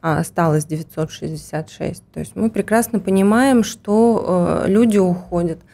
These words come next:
Да, молодёжь совершенно не держится, то есть приходят, но получаю свою, м,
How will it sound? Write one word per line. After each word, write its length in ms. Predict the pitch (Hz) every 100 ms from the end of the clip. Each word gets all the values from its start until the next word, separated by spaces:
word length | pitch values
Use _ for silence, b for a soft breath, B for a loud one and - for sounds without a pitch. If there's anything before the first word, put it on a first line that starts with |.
| b b -
Да, 160 | 262
молодёжь 400 | 311 247 208 247
совершенно 600 | - 202 190 - 214 202
не 200 | 190 185
держится, 500 | 175 220 247 262 -
то 120 | -
есть 120 | 180 180
приходят, 720 | 214 175 - 156 156 240 - b b b _
но 180 | 208 185
получаю 580 | 185 185 185 208 185 175
свою, 500 | 180 170 175 170 165 160
м, 460 | - 147 - -